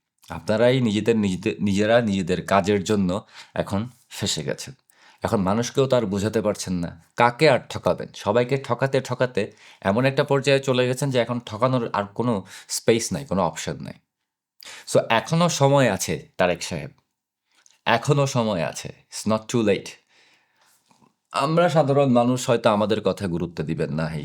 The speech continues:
অত সাধারণও না যে একেবারে কথা উড়িয়ে দিতে পারবেন, because কথার দাম অনেক জায়গায় থাকে। আপনারা যদি দেন,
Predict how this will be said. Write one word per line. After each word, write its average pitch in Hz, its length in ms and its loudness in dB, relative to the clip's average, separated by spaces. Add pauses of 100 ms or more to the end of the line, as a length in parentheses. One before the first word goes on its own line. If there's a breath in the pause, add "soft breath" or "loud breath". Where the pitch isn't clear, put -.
(120)
অত 185 380 6
সাধারণও 175 640 2
না 92 300 -2 (340 loud breath)
যে 120 80 2
একেবারে 117 540 2
কথা 101 240 0
উড়িয়ে 82 260 0
দিতে 80 240 -6
পারবেন, - 320 -10 (720)
because 156 220 0 (920 soft breath)
কথার 175 300 2
দাম 139 200 4
অনেক 143 180 0
জায়গায় 151 300 2
থাকে। 156 300 -4 (160)
আপনারা 135 280 2
যদি 170 180 2
দেন, 165 200 0